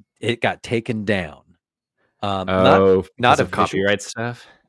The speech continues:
Speaker 1: I, I think so. Not a vi-, not the visual one, the audio only of our
Speaker 2: Uh-huh.
Speaker 1: Howl's Moving Castle episode got taken down. Uh,
Speaker 2: Which
Speaker 1: so we have
Speaker 2: is
Speaker 1: one strike against our <laughs> account, uh, which is pretty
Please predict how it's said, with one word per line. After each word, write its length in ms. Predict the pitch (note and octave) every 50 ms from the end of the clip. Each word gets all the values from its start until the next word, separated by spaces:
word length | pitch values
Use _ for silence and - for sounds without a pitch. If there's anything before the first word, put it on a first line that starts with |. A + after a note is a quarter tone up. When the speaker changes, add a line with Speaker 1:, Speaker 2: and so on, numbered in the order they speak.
| _ -
Speaker 1:
I, 80 | C3 B2+
I 120 | B2+ A#2
think 180 | - C3+ B2+ -
so. 200 | - F2+ E2+ -
Not 180 | A2+ A#2+ C3 E3
a 60 | F3+
vi-, 240 | B2 G2+ G#2 B2+ -
not 180 | - A#2+ C3+ -
the 80 | - A#2
visual 360 | F#2 A2+ B2 A#2 G2+ E2 D2+
one, 140 | D#2+ D2+ -
the 100 | F#2 -
audio 400 | - F#2 G2+ G#2+ A2 G2+ E2 D2+
only 480 | D#2 F#2+ A2 G2+ D2+ - - C#2 _ _ _ _ _ -
of 240 | G2 F#2+ F2+ E2+ - -
our 360 | G2 F#2 F2 F2 F2 E2+ E2+
Speaker 2:
Uh-huh. 80 | F2+
Speaker 1:
Howl's 320 | F2 G2+ G2 G2 G2 - G#2
Moving 240 | F#2 F2 - E2 D2+
Castle 400 | - - - - - - - -
episode 400 | - _ C#2 - - C#2 C2+ _
got 160 | - D2+ -
taken 260 | - - E2 _ D2+
down. 280 | D2+ F#2+ F#2+ D#2 _ _ _ _ _ _ _ _ _ _ _ _ _ _ _
Uh, 220 | - G2+ F#2+ F#2+ F#2+
Speaker 2:
Which 180 | - - -
Speaker 1:
so 160 | - - B2
we 160 | G#2+ - C3+ D#3
have 240 | B2+ A#2+ G#2 F2+ E2
Speaker 2:
is 220 | D2+ D#2 F2 F2+
Speaker 1:
one 300 | F#2+ G2+ G#2+ A2 A2+ A2+
strike 420 | - - - - G#2 G2 F#2+ - -
against 380 | E2+ D2+ F#2+ F#2+ - - -
our 60 | F#2+ F#2
<laughs> 40 | -
account, 600 | - - A#4 - F#3+ - - B3 - - - - - C#4+ - -
uh, 460 | F#4 F4 - - - C#3+ D3+ D#3 -
which 140 | D#3 E3 -
is 140 | G#3 F#3 -
pretty 240 | - - - G#3